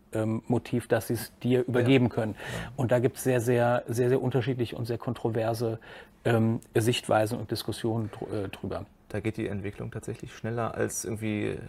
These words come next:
Speaker 2: das Recht hinterherkommt quasi, ne?
Speaker 1: Absolut.
Speaker 2: Ja.
Speaker 1: Also gerade, äh, bei uns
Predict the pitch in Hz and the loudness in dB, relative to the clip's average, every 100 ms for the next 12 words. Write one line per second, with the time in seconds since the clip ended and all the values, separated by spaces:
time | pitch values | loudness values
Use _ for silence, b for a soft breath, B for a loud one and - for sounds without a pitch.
0 | - - - - _ _ _ _ _ - | -16 -20 -20 -20 _ _ _ _ _ -8
1 | 110 110 117 - 113 110 117 - - - | -6 0 0 0 -8 -6 -8 -10 -16 -14
2 | - - - 120 - - 147 - 156 151 | -14 -12 -12 -12 -6 0 2 4 2 4
3 | 110 123 131 - 123 117 123 131 117 - | 2 4 4 2 0 4 6 6 4 0
4 | 120 - 117 95 139 135 | -2 0 2 2 2 0